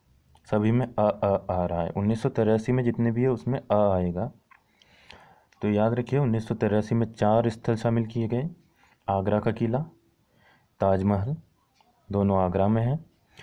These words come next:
अजंता एलोरा की गुफाएं महाराष्ट्र में है। नेक्स्ट है, उन्नीस सौ चौरासी में दो स्थल शामिल किए गए, पुरी, जगन्नाथपुरी,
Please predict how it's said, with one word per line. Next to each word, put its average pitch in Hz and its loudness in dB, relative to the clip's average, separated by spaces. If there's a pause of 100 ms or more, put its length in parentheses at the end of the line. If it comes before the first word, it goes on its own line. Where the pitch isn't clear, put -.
(180)
अजंता 107 2
एलोरा 123 4
की 127 0
गुफाएं 127 0 (1120)
महाराष्ट्र 90 0
में 90 -4
है। 92 -10 (2250)
नेक्स्ट 120 -2
है, 117 0 (460)
उन्नीस 139 2
सौ 170 0
चौरासी 117 2
में 95 0 (1700)
दो 113 2
स्थल 127 0
शामिल 127 2
किए 127 0
गए, 143 0 (1800)
पुरी, 120 2 (240)
जगन्नाथपुरी, 110 0